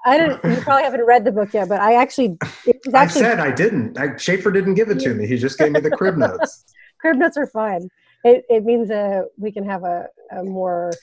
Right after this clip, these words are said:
Speaker 1: back and forth about it as opposed to asking
Speaker 2: Oh,
Speaker 1: individual
Speaker 2: specific
Speaker 1: I prefer,
Speaker 2: questions.
Speaker 1: I
Speaker 2: Yeah.
Speaker 1: prefer that anyways, but, um,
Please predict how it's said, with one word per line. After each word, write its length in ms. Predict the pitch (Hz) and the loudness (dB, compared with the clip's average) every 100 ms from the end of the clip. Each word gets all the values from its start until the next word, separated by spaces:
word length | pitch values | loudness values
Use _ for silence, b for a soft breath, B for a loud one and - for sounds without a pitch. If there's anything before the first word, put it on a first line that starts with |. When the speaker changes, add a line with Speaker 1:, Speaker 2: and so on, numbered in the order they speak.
| _ _ _ - | _ _ _ -18
Speaker 1:
back 340 | 180 220 214 220 | -2 0 0 -2
and 160 | 208 202 | -6 -6
forth 280 | 202 208 208 | -8 -8 -8
about 220 | 190 190 | -8 -8
it 80 | 180 | -8
as 100 | 185 185 | -10 -12
opposed 260 | 208 190 - | -14 -14 -14
to 80 | - 180 - | -16 -16 -14
asking 680 | 190 185 - 185 185 180 185 - _ _ _ - | -14 -14 -12 -12 -12 -14 -14 -14 _ _ _ -2
Speaker 2:
Oh, 80 | 247 | 2
Speaker 1:
individual 300 | 247 220 220 | 2 2 2
Speaker 2:
specific 280 | 190 - 104 | 0 -4 -8
Speaker 1:
I 40 | |
prefer, 40 | |
Speaker 2:
questions. 500 | - 90 - 226 - - | -6 -4 -2 -4 -4 -2
Speaker 1:
I 60 | 262 | 0
Speaker 2:
Yeah. 180 | 190 | 0
Speaker 1:
prefer 200 | 254 247 214 | 0 0 -2
that 140 | 220 | -2
anyways, 420 | 220 208 196 - - | -4 -6 -6 -10 -6
but, 160 | 214 - b b b b _ | -4 -4 b b b b _
um, 480 | 214 208 202 190 190 | -6 -4 -4 -6 -10